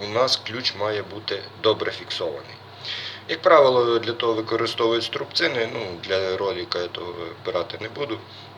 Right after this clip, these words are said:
Е, притисну рукою. Але покажу, е, хват, правильний хват ключа. Ось палець тако, великий палець сюди, цей так. Не так, тому що це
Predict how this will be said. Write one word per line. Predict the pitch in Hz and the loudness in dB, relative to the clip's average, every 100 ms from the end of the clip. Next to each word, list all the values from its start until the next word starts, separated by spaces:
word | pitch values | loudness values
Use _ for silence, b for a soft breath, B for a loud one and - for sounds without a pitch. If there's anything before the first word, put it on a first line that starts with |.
| - - - - - - - - | -20 -20 -20 -20 -18 -18 -14 -10
Е, | 98 - | -10 -8
притисну | 101 95 92 82 82 | -8 -6 -6 -8 -10
рукою. | 85 98 107 113 104 - B B B B B - | -6 -4 -2 -4 -10 -16 B B B B B -6
Але | 110 113 | -2 -2
покажу, | 110 101 120 113 110 104 110 | -4 2 4 6 2 -2 2
е, | 110 107 95 | 6 6 4
хват, | - 95 85 - | 2 2 2 0
правильний | 110 117 113 101 95 | 4 4 4 0 -6
хват | 98 95 - | -2 -2 -2
ключа. | 98 90 92 85 82 - - - - 90 | -4 -2 -2 -2 -8 -16 -18 -18 -14 -10
Ось | 85 - | -10 -6
палець | 90 85 80 - | -2 -2 -2 -4
тако, | - 82 - 104 123 - - | -4 -6 -4 -2 -2 -6 -10
великий | 87 85 80 - 78 | -6 -4 -6 -8 -8
палець | 80 73 71 - | -6 -6 -6 -6
сюди, | - - 101 - | -6 -6 -6 -4
цей | - 82 | -6 -6
так. | 67 65 67 82 | -8 -12 -12 -4
Не | 110 135 | 0 0
так, | 85 80 - | 0 -6 -6
тому | - 98 98 | -10 -4 -4
що | 95 | -2
це | - | -2